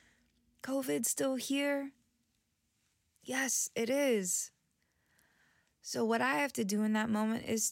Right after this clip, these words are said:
to look at my blessings, look at the good in my life, look at what the pandemic has done for me. While it stripped some things or perhaps people from our life,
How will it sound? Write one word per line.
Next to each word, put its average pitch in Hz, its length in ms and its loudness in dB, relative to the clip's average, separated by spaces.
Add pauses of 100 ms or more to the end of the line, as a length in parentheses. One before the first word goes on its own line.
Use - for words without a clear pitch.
to 233 340 0
look 226 300 -4
at 247 100 0
my 208 220 0
blessings, 180 1000 0
look 233 180 -4
at 220 120 -6
the 190 120 -2
good 202 480 0
in 190 180 0
my 170 140 0
life, 156 680 -4 (800)
look 240 200 -2
at 240 120 4
what 220 180 -2
the 196 260 0
pandemic 190 640 0
has 175 180 -2
done 226 380 0
for 185 200 -2
me. 151 460 -4 (1600)
While 208 340 2
it 214 160 2
stripped - 480 0
some 202 340 2
things 240 720 2
or 190 100 -2
perhaps 214 500 -4
people 254 340 -4
from 214 280 0
our 190 160 2
life, 202 580 0